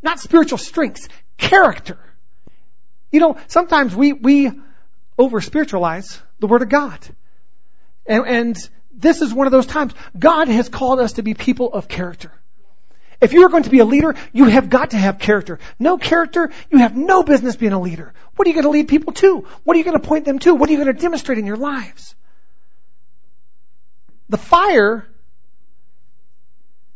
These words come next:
lots of things come out in the midst of fire. And we have to be people of character, because I promise you, as a leader, we will go through the fire.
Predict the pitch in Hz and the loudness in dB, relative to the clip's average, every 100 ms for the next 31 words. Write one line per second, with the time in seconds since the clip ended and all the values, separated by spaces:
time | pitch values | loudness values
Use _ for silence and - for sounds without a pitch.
0 | - - - - - 233 285 320 370 330 | -14 -14 -14 -14 -6 -4 -4 -6 -4 -4
1 | - 311 339 359 240 226 196 - 311 247 | -4 -2 -2 -2 0 0 -2 -6 -6 -6
2 | - - - - - - - - - - | -10 -14 -14 -16 -16 -16 -16 -14 -14 -14
3 | - - - - - - - - - - | -14 -16 -16 -16 -14 -14 -14 -14 -14 -14
4 | - - - - - 208 202 190 - - | -14 -14 -14 -14 -6 -2 2 0 0 -6
5 | 320 - 269 247 277 269 220 - 339 294 | -6 0 2 4 4 4 2 2 -2 -2
6 | 185 170 - - - 220 220 202 - 320 | -6 -8 -12 -6 4 4 4 -4 -2 -2
7 | 240 190 190 233 240 190 202 202 190 185 | 0 -2 -2 -2 -4 -2 -2 -2 -2 -6
8 | 185 - - - | -8 -12 -14 -14